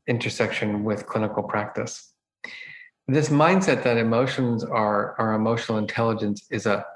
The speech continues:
is a soft skill, you know, kind of is mind-blowing to me. Um, you know, that it is something to be, um,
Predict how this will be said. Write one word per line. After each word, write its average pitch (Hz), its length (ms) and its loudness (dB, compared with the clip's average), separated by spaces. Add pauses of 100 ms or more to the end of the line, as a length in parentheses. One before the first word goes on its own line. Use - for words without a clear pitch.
(380)
is 117 100 0
a 98 100 0
soft - 500 0
skill, - 680 -4 (1160)
you 123 100 0
know, 104 400 0 (1200)
kind 151 160 2
of 123 80 6
is 110 100 4
mind-blowing 104 580 2
to - 100 -6
me. 117 260 -4 (800)
Um, 104 500 2 (400)
you 123 120 2
know, 110 240 2
that 107 280 0
it 113 120 0
is 107 160 -2
something 117 520 0
to 120 140 -2
be, 104 520 0 (760)
um, - 640 -2